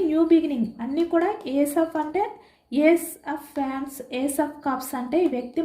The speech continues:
మళ్ళీ రీయూనియన్ అనేది చేయబోతున్నారు, అంటే రిలేషన్ అనేది మళ్ళీ న్యూగా స్టార్ట్ చేయబోతున్నారు అనేది అయితే కనిపిస్తుంది. ఈ వెయిటింగ్ ఎనర్జీ నుంచి ఈ వ్యక్తి యాక్షన్ తీసుకోబోతున్నారు. ఎప్పుడు చాలా హార్ట్ బ్రేక్ సిచ్యువేషన్‌లో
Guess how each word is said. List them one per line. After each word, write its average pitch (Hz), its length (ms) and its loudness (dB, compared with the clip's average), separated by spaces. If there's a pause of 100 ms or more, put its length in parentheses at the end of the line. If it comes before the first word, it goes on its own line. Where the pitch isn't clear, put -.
మళ్ళీ 247 240 2 (640)
రీయూనియన్ 330 560 6
అనేది 294 300 0
చేయబోతున్నారు, 254 840 -2 (2750)
అంటే 330 160 0 (180)
రిలేషన్ 330 420 4
అనేది 311 280 -2
మళ్ళీ 277 260 -4
న్యూగా 262 360 -2
స్టార్ట్ 233 340 -6
చేయబోతున్నారు 226 640 0 (100)
అనేది 214 220 -4
అయితే 220 200 -10
కనిపిస్తుంది. 233 480 -4 (180)
ఈ - 20 -2 (120)
వెయిటింగ్ 240 400 -2
ఎనర్జీ 226 380 0
నుంచి 233 240 -4 (200)
ఈ 233 100 -6
వ్యక్తి 220 300 -4 (580)
యాక్షన్ 269 420 -6
తీసుకోబోతున్నారు. 214 840 -6 (140)
ఎప్పుడు 285 280 -6 (760)
చాలా 330 300 4 (120)
హార్ట్ 294 280 0
బ్రేక్ 339 260 2
సిచ్యువేషన్‌లో 294 580 -4